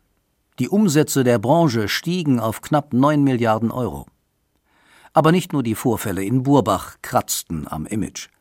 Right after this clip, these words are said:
Auch in anderen Aufnahmeeinrichtungen und Unterkünften kam es zu Gewalttätigkeiten. In einer kalten Januarnacht landete zweitausendsechzehn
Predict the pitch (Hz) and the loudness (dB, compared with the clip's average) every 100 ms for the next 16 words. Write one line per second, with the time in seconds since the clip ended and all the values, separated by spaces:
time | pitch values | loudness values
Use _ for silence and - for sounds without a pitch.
0 | _ _ _ _ _ _ _ 156 151 190 | _ _ _ _ _ _ _ 2 2 2
1 | 180 160 131 120 123 113 123 113 117 117 | 2 2 2 0 0 0 0 2 2 2
2 | 120 117 131 - 151 170 175 123 110 123 | -2 -2 -2 0 0 0 0 -4 -2 -4
3 | 120 123 - 131 - 135 135 - 120 104 | 0 -2 0 0 0 -2 -2 0 0 -2
4 | - - 127 135 131 - 95 78 82 - | -6 -6 -4 0 0 -2 -6 -6 -8 -10
5 | 67 - - _ _ _ _ _ _ _ | -12 -14 -20 _ _ _ _ _ _ _
6 | _ 95 95 95 95 - 147 143 - 107 | _ -4 -2 0 -2 0 0 0 -2 -4
7 | 101 110 143 139 131 143 - - - 127 | -2 0 2 2 2 2 -2 -14 -10 0
8 | 135 151 156 151 143 - 131 131 123 120 | 2 2 0 -2 -2 0 -2 0 0 0
9 | 110 151 - 143 147 | -2 -6 -2 0 0